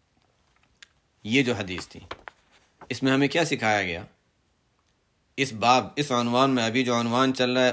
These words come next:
اس کے لحاظ سے وہاں کیا، ہمیں کیا بتایا جا رہا ہے؟ یہ بتایا جا رہا ہے کہ دیکھو، جب اللہ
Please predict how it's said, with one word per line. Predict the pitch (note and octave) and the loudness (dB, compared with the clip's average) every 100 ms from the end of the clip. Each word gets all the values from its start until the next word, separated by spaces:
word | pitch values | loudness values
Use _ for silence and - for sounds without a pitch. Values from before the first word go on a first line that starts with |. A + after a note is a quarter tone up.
| - | 0
اس | C#3+ | -6
کے | - | 0
لحاظ | C#3 B2+ C3+ C#3 | 0 4 2 2
سے | C3+ | 2
وہاں | C3 C3+ | 2 2
کیا، | C#3 C#3+ A#2+ | 0 -2 -2
ہمیں | C3 C3 | -2 0
کیا | D3 | 0
بتایا | C3 A#2+ A2+ | 2 0 0
جا | G#2+ G2+ | 0 -2
رہا | G2+ G#2 | -2 -6
ہے؟ | - _ _ _ _ _ - | -12 _ _ _ _ _ -12
یہ | G#2 A#2 | -8 -6
بتایا | G#2 G2+ G2 | -4 -4 -4
جا | F#2+ F2+ | -4 -6
رہا | F2+ | -6
ہے | G2+ | -8
کہ | G#2+ F#2+ | -8 -10
دیکھو، | E2 D#2+ D2 D2+ _ _ _ _ _ | -12 -14 -18 -20 _ _ _ _ _
جب | G#2 G2+ | -8 -6
اللہ | G2+ A2+ A#2 | -2 0 -2